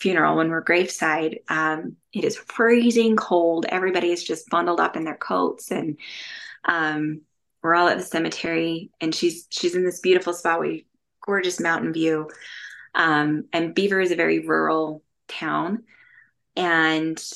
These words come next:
the bishop or the, the person who was overseeing, like, the prayers and all of that stuff, they had finished, and we were all just kind of mingling and chatting and, you know, all the family.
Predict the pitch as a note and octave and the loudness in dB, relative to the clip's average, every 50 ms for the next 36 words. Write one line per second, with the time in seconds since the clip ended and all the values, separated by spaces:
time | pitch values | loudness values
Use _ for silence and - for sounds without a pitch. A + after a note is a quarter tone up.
0 | - - _ _ _ _ _ _ _ _ _ _ _ _ _ _ _ _ _ _ | -16 -18 _ _ _ _ _ _ _ _ _ _ _ _ _ _ _ _ _ _
1 | - - - F3 E3 E3 D#3+ D#3+ D#3+ D#3+ D#3 D#3 D#3 - - - - _ - - | -10 -4 0 2 2 4 4 4 4 4 4 2 2 0 -4 -8 -14 _ -16 -16
2 | - - - A3 G#3+ - G#3+ G3+ G3 G3 - E3 E3 D#3+ E3 D#3+ D#3+ D#3+ D#3+ D#3 | -4 2 2 2 4 4 2 2 2 2 4 4 4 4 4 4 4 4 2 0
3 | D#3+ - - _ - E3 D#3+ D#3 D#3 - - _ _ _ - - - F#3 - G3 | -2 -8 -14 _ 0 2 2 2 0 -4 -12 _ _ _ -6 -4 -4 -2 -2 -4
4 | F#3+ D#3+ F3 F3+ F3 E3+ - E3 E3 E3+ E3+ E3 - E3+ E3 E3 D#3+ D#3 D#3+ E3 | -4 0 0 0 2 2 2 2 2 0 0 -2 -2 -2 -2 -2 -2 -2 -4 -4
5 | D#3 - - - E3 E3 D#3+ D#3+ E3 E3 E3 D#3 D#3+ D#3+ D#3+ D#3+ E3 D#3+ - - | -6 -6 -4 -2 0 2 2 2 2 0 0 0 2 2 2 0 -2 -4 -4 -4
6 | E3 D#3+ - E3 E3 D#3+ - - - E3 E3 E3 E3 - - - - - _ - | -6 -6 -4 -4 -6 -6 -4 -4 -2 -2 0 -2 -2 -4 -6 -6 -8 -12 _ -20
7 | - - - - - _ _ - - F3+ F3+ F3+ F3+ F3+ F3 E3+ F3+ - - - | -20 -20 -20 -20 -20 _ _ -4 -2 2 4 4 6 6 4 4 2 -2 -6 -6
8 | - - - F3+ F3 F3 E3+ E3+ F3 F3 E3+ E3 E3+ E3 E3+ E3+ E3+ E3+ E3+ E3 | -4 -2 -2 -2 0 0 0 0 0 0 0 0 0 0 -2 -2 -4 -4 -4 -6
9 | - - - E3 E3+ E3 E3+ E3 E3 E3 E3 E3 D#3+ D#3+ D#3+ D#3+ D#3+ D#3+ - - | -4 0 2 2 2 2 2 0 -2 -4 -4 -4 -2 -2 -2 -2 -4 -6 -8 -10
10 | _ _ F3 E3 D#3 - - E3 D#3 E3 - E3 E3 E3 E3 E3 E3 E3 | _ _ -2 0 0 0 0 0 -2 -2 0 0 0 0 0 -2 -4 -4